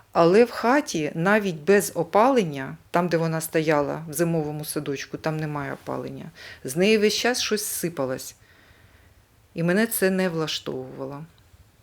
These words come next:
Так.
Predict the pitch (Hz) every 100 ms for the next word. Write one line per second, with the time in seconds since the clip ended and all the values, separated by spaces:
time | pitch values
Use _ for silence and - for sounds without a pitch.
0 | _ _ _ - - - - - - -
1 | _ _ _ - 160 147 143 135 - -
2 | - -